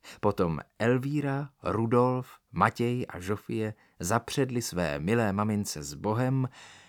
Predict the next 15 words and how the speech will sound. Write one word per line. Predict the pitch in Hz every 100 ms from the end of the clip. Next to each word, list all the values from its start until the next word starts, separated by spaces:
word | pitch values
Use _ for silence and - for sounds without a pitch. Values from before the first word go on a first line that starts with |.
| _ _ _
a | 90
jeden | 90 120 135 123 98
po | 123
druhém | 131 120 120 110
roztáhli | 107 - 90 80 76 67
křídla, | - 113 135 120 127 - _ _ _ _
vzlétli | - 92 110 123 131 131 127 131 _ _ _ _ _
a | 95
přes | - 135 -
uličku, | 143 143 139 - 156 151 139
přes | - 110
střechy | - - - - 113 - 120 123 _ _
se | - 76
vydali | 80 71 67
pryč. | - - - -